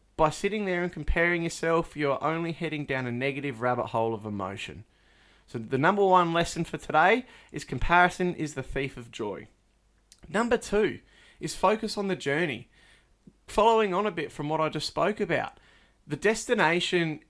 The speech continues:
is ultimately this illusion of an end goal. But what happens when we reach that destination? Well, we wanna keep going. We wanna try and find other things to challenge us, other things to inspire us, other things that we enjoy. But if we take a step back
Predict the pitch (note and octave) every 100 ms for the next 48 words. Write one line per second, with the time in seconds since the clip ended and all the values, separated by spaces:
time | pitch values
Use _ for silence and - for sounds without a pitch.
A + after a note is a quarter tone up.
0 | - E3+ D3+ - F3 G#3+ G#3 G#3 E3 D#3+
1 | D3+ D3+ D3 - D3 C#3+ E3 E3+ D#3+ -
2 | C#3 C#3+ - C#3 C3+ B2 B2+ A#2 - -
3 | _ - C#3 F3 F#3 F#3+ F#3 G3+ F#3 F3+
4 | F3 F3+ F3 - E3 F3 F3 - D#3+ D#3+
5 | F3 A#3 B3 - - F#3+ F#3+ F#3 G3 G3
6 | G3+ G3 F#3+ G3+ C3 A2+ B2 D#3 E3 -
7 | E3+ E3+ E3 E3 D#3+ E3+ F#3 F3+ E3 D#3+
8 | - - C3+ B2 A2 A2+ - F3 F#3+ -
9 | D3+ C#3 - B2+ A#2 - A#2+ A#2 A2+ A2
10 | - D#3+ D#3 - D3 C#3+ D3 - D3 C#3
11 | B2+ D3 F3 - - _ _ _ _ -
12 | D#3+ - E3+ D#3+ - G3 A3+ C4 - G#3+
13 | - - D3 B2+ -